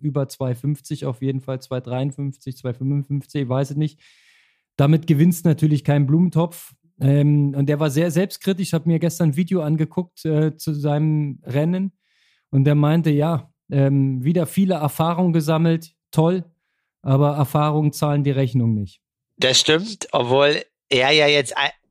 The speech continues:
Speaker 2: eigentlich
Speaker 1: Ja.
Speaker 2: in der aktuellen,
Speaker 1: Ja.
Speaker 2: äh, Farewell-Tour ist.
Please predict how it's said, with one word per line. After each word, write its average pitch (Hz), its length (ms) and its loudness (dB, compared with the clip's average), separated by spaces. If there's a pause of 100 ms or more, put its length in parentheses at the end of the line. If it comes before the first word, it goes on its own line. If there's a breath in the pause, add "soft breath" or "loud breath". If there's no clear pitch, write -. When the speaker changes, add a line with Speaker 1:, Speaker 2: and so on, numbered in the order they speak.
(100)
Speaker 2:
eigentlich 135 460 2
Speaker 1:
Ja. - 80 -6
Speaker 2:
in 143 40 -2
der 143 180 -2
aktuellen, 139 460 0
Speaker 1:
Ja. 135 240 4
Speaker 2:
äh, 117 60 0
Farewell-Tour 117 760 0
ist. - 340 -6